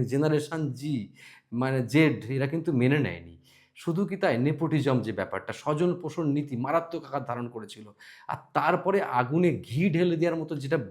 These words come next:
বড় ঘটনা, সেটা কিন্তু হচ্ছে যে এই বিভিন্ন সোশ্যাল মিডিয়ার যুগে সোশ্যাল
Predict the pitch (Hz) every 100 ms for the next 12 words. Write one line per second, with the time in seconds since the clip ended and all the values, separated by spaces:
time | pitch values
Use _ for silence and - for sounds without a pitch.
0 | 104 127 175 180 123 - 135 117 - -
1 | - - 139 147 139 139 143 127 131 170
2 | 196 196 - _ - 104 131 180 - 127
3 | 127 123 110 139 160 190 165 - 143 190
4 | 214 185 156 135 127 - 120 139 135 151
5 | 143 180 175 151